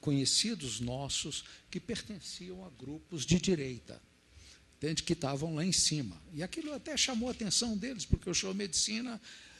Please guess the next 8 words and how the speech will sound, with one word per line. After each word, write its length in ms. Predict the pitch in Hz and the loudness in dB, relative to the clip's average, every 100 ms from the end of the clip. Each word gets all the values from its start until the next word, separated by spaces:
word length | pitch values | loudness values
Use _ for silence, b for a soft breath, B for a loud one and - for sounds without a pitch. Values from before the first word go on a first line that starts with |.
| B | B
eh, 600 | 156 151 135 131 127 131 | -8 -6 -4 -4 -6 -6
era 380 | 143 180 190 175 | -2 -2 0 -2
um 200 | 165 139 | -2 0
show 320 | - 156 170 | 2 4 4
muito 280 | 135 165 - | 4 0 10
político, 560 | 214 175 190 - - 131 | 10 10 2 0 -2 -2
muito 220 | 170 - | -4 0
politizado. 840 | 185 139 139 165 135 143 175 165 | 2 2 0 0 0 -2 -4 -8